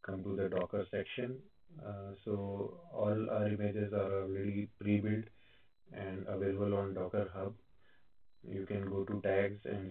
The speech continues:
see various tags. Uh, so the latest tag for the Docker image is always in sync with the master branch on our, uh, repo.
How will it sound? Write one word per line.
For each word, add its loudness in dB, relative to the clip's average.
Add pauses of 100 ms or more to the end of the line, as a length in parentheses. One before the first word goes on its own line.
see 2
various 2 (160)
tags. 2 (280)
Uh, -2 (120)
so 0
the 4
latest 4 (120)
tag 6 (180)
for 2
the 0
Docker 2
image 2 (240)
is 0
always 0
in 0 (100)
sync 0
with -2
the 0
master -6
branch -6 (600)
on -2
our, 0 (220)
uh, -8
repo. -2